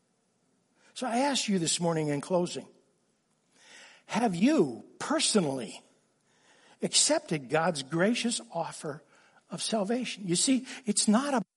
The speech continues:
logic. None of it makes sense, logical sense. It's a faith.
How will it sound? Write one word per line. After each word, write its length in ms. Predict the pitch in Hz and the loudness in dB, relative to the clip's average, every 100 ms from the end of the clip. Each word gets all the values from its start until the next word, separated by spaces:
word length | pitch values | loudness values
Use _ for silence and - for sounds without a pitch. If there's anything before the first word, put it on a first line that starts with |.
| _ _ _ | _ _ _
logic. 600 | 170 175 165 135 156 - - - _ _ _ _ _ _ _ _ _ | -4 2 0 2 -2 -2 -14 -16 _ _ _ _ _ _ _ _ _
None 160 | 294 359 | 2 4
of 140 | 269 | 6
it 120 | 196 | 4
makes 440 | 151 165 143 - - - _ | 4 2 4 2 0 -8 _
sense, 640 | - - - _ - - - - - | -2 -2 -2 _ -6 -6 -6 -14 -4
logical 720 | 151 165 185 196 156 - 139 | 0 4 6 4 0 -6 -4
sense. 680 | - 202 214 - - - - _ _ _ - - - | -2 -2 -4 -6 -8 -8 -12 _ _ _ -20 -20 -4
It's 200 | 247 302 | 0 0
a 60 | - _ | -2 _
faith. 680 | 214 339 349 269 - - | 2 6 6 4 0 -8